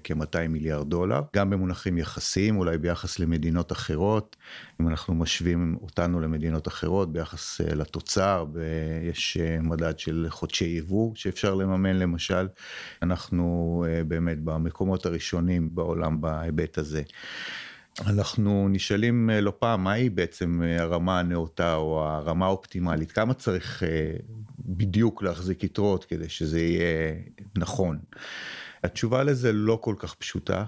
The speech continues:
אבל, אה, יש הערכות, אה, שונות שיכולות לתת קריאת כיוון. צריך לזכור אבל שהיתרות,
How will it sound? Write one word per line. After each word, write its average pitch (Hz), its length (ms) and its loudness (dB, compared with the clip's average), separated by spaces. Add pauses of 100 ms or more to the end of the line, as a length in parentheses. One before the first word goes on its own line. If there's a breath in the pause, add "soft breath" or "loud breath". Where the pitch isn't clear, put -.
(120)
אבל, 87 400 0
אה, 87 40 2
יש 92 300 2
הערכות, 95 640 0
אה, 85 140 4
שונות 92 340 0
שיכולות - 460 0
לתת 82 280 -2
קריאת 85 340 -2
כיוון. 82 500 0 (640 loud breath)
צריך - 220 0
לזכור 139 380 2
אבל 107 180 4
שהיתרות, 113 880 0